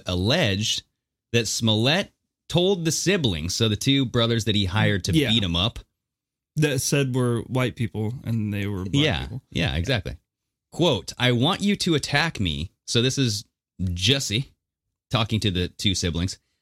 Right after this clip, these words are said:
Speaker 1: I want you to attack me, but when you hit me, I want you to kind of pull your punches a bit, because I don't wanna get too seriously
Speaker 2: <laughs>
Speaker 1: hurt.
Speaker 2: Yeah, I want you to hit me.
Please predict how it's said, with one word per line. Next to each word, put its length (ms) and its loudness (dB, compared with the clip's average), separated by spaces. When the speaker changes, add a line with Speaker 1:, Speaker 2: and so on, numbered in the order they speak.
Speaker 1:
I 80 2
want 240 2
you 120 2
to 140 0
attack 440 -2
me, 260 -2
but 100 2
when 180 2
you 80 4
hit 200 2
me, 280 0
I 80 2
want 180 2
you 60 2
to 80 2
kind 260 0
of 120 -2
pull 180 2
your 140 2
punches 480 0
a 80 -2
bit, 340 -6
because 380 0
I 80 2
don't 120 4
wanna 180 4
get 300 0
too 300 0
seriously 580 0
Speaker 2:
<laughs> 180 -2
Speaker 1:
hurt. 300 0
Speaker 2:
Yeah, 200 2
I 60 4
want 260 2
you 80 4
to 80 2
hit 220 2
me. 280 0